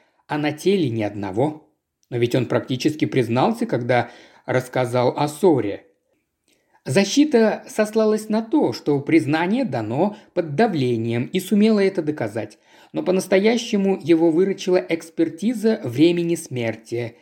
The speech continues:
Криминалист в протоколе указал, что смерть наступила между семью и десятью вечера. И множество свидетелей заявили, что видели Блейна именно в это время в забегаловке под названием «Черная шляпа».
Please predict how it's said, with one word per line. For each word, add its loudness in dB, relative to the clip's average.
Криминалист 2
в -20
протоколе -2
указал, -2
что -8
смерть -4
наступила 0
между 2
семью 2
и -4
десятью -4
вечера. -4
И -6
множество 0
свидетелей 2
заявили, 0
что -4
видели 0
Блейна 2
именно -2
в -2
это -2
время 0
в -10
забегаловке 0
под -6
названием -2
«Черная -2
шляпа». -8